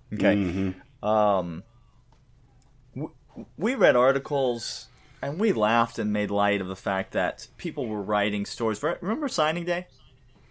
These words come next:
Speaker 2: Oh,
Speaker 1: It,
Speaker 2: gosh.
Speaker 1: do you remember, do you remember the stories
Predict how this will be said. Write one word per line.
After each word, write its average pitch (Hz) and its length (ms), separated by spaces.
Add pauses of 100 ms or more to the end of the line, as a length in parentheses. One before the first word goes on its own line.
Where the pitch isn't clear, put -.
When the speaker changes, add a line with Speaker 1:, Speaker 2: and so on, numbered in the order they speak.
(360)
Speaker 2:
Oh, 95 140
Speaker 1:
It, 85 80
Speaker 2:
gosh. 85 480
Speaker 1:
do 135 100
you 196 80
remember, 254 460 (120)
do 143 100
you 190 40
remember 294 200
the 240 120
stories 151 760